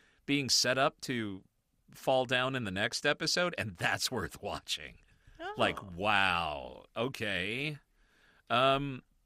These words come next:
Speaker 1: I'll tell you what, there are certain plot holes that are just stupid in this show.
Speaker 2: Hmm.
Speaker 1: And, and I'm just talking downright stupid. Like, uh, the cop,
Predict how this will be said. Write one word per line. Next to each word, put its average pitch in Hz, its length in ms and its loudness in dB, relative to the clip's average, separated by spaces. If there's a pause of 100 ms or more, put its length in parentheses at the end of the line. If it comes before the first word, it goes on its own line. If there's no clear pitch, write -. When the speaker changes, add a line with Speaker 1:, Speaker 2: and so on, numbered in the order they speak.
(120)
Speaker 1:
I'll 156 80 2
tell 247 220 2
you 220 100 0
what, 101 360 2 (420)
there 151 260 4
are 147 60 4
certain 190 400 2
plot 151 300 6
holes 147 280 -2
that 117 160 2
are 101 100 2
just - 540 -2
stupid 87 560 -4
in 62 140 -16
this 50 120 -14
show. - 400 -10 (320)
Speaker 2:
Hmm. 170 180 -20 (520)
Speaker 1:
And, 143 140 4
and 156 160 4
I'm 170 100 4
just 170 240 2
talking 120 360 4
downright 98 520 2
stupid. - 720 -2 (320)
Like, 92 480 -2
uh, 73 400 -2 (1080)
the 113 100 -2
cop, 170 600 2